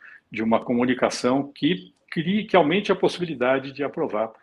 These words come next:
a reforma da tributação da renda. Eu acho que, se não tiver boa comunicação, a tendência é, é ter uma resistência muito grande. Como eu falei, quem se beneficia de uma distorção, obviamente, não quer perder esse benefício.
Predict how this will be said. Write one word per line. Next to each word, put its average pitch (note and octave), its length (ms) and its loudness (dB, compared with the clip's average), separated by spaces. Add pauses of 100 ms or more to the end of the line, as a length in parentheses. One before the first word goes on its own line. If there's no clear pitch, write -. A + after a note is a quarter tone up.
(320)
a A2+ 100 -4
reforma G#2+ 580 0
da A2 120 -2
tributação A2 540 -6
da A#2+ 80 0
renda. F#2+ 220 -6
Eu A2 80 -2
acho - 120 -4
que, B2+ 100 -4
se - 200 -4
não C#3 160 0
tiver B2 240 0
boa A#2+ 220 0
comunicação, A#2 720 -4 (400)
a A2 100 0
tendência A#2+ 880 -2 (480)
é, G#2+ 460 -6
é G2+ 40 -8
ter A2+ 160 -2
uma A2 140 -4
resistência A2+ 560 -4
muito C#3 240 -4
grande. A#2+ 340 -2 (140)
Como C3 180 2
eu C3 40 0
falei, B2+ 340 0
quem C3 140 -2
se - 140 -8
beneficia A#2+ 500 -4
de A2+ 80 -10
uma A#2 120 -2
distorção, - 580 -4 (320)
obviamente, C3 540 0
não C3+ 120 -2
quer A2+ 220 -2
perder G#2 300 -4
esse - 180 -10
benefício. A2+ 600 -10